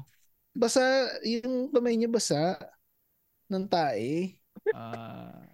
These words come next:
Speaker 1: Kaya sabi ko, "Wash your hands kasi hindi, ano."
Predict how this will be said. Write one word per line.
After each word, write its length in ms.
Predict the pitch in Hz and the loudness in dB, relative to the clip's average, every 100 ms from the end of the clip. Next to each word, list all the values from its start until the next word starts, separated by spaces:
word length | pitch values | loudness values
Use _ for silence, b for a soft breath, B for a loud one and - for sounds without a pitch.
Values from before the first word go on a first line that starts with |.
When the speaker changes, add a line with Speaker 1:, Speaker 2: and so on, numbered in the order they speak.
| - | -6
Speaker 1:
Kaya 160 | 214 214 | 0 2
sabi 280 | 220 226 214 | 4 2 2
ko, 280 | 220 208 196 _ _ | 2 0 -4 _ _
"Wash 320 | - 185 202 220 | -4 -2 2 2
your 120 | 185 | 2
hands 240 | 175 185 | 0 -2
kasi 280 | - 170 196 | -4 -4 -2
hindi, 440 | 185 175 165 165 | -2 -2 -2 0
ano." 520 | 151 139 139 175 170 | -2 -2 -4 -4 -6